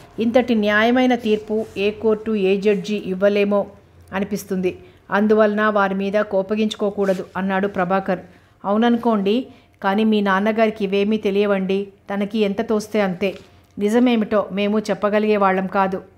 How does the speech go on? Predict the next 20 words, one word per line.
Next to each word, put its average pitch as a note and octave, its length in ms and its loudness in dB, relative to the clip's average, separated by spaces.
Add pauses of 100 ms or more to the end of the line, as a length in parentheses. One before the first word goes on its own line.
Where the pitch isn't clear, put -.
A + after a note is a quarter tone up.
ప్రభాకర్ G3+ 460 -2
నవ్వి F#3+ 200 -2
ఊరుకున్నాడు. F#3+ 540 -2 (580)
తండ్రి B3 340 2
చేసిన B3 220 0
తప్పేమిటో G#3+ 560 0
గ్రామస్తులకే G#3 720 0
కాక G3 280 -2
నౌకర్లకి G3 640 -2
కూడా G#3 180 0
తెలిసిపోయింది. F#3 760 -4 (360)
ఎంత A3 240 0
సంపాదిస్తే A3 680 0
మాత్రం G3 340 -2
ఏమైంది, G3 600 -2 (160)
విలువ G3 280 0
లేనప్పుడు? G3 520 0 (440)
బాధగా F#3+ 400 0
నిట్టూర్చాడు G3 640 -2
ప్రభాకర్. F#3+ 520 -2